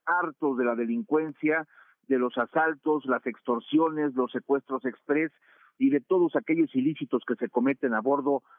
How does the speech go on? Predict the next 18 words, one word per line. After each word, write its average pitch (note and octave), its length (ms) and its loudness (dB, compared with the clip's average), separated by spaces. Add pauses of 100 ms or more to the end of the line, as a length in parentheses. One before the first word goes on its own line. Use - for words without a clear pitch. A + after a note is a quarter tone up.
(120)
de C3 140 -2
autobuses, B2+ 680 0
microbuses, B2 720 -2
vagonetas, A#2+ 720 -2 (140)
taxis C#3 420 -2 (380)
y C3 140 0
todo D#3 320 0
el C#3 100 -6
transporte C3 580 -2
público C#3 460 -2
concesionado B2+ 840 -2 (280)
del C#3+ 320 0
Estado C3+ 420 -2
de B2+ 120 0
México. A#2 420 -2
Han C3+ 80 -4
mencionado C3+ 720 -2
que, B2 220 2